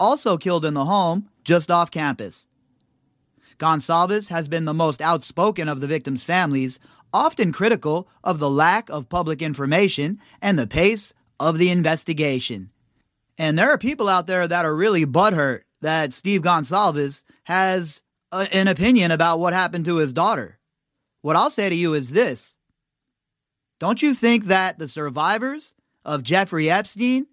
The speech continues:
or the gymnasts that were, you know, representing the United States of America, don't they wish that they had somebody as outspoken as Steve Gonsalves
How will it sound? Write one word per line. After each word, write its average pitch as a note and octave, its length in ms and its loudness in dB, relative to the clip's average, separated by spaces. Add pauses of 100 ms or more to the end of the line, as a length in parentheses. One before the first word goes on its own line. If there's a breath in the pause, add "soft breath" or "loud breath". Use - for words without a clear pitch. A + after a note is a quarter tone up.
(640)
or G#3+ 260 4
the D#3 100 -2
gymnasts G#3 800 -2
that D#3+ 400 -2
were, E3 480 0 (160)
you - 100 -2
know, G3 280 2 (160)
representing F3+ 680 -2
the F3 80 -2
United F3 400 -2
States F3+ 260 -4
of D#3 120 -6
America, F#3+ 580 0 (680)
don't G#3+ 200 -2
they A#3+ 160 2
wish G#3+ 220 2
that E3 180 -6
they E3+ 160 0
had G3+ 200 0
somebody G3+ 380 -2
as E3 100 -4
outspoken F3 760 -4 (240 soft breath)
as E3 180 0
Steve G3+ 220 0
Gonsalves F#3 800 0